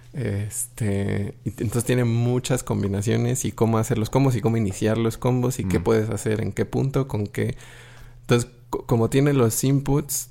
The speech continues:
Speaker 1: tiene más ataques diferentes que el, un personaje normal.
Speaker 2: <laughs>
Speaker 1: <laughs> Entonces,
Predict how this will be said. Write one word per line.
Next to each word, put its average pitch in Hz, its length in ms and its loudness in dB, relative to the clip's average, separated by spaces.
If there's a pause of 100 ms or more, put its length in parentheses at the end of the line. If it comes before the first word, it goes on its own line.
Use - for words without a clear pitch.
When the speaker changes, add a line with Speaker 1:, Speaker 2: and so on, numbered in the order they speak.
(140)
Speaker 1:
tiene 113 440 0
más 110 1000 0
ataques 117 460 -4
diferentes 113 760 -2
que 107 220 -6
el, 113 260 -6
un 110 580 -4
personaje 107 440 -4
normal. 107 420 0 (380)
Speaker 2:
<laughs> 101 120 0 (540)
Speaker 1:
<laughs> - 380 6
Entonces, 156 680 4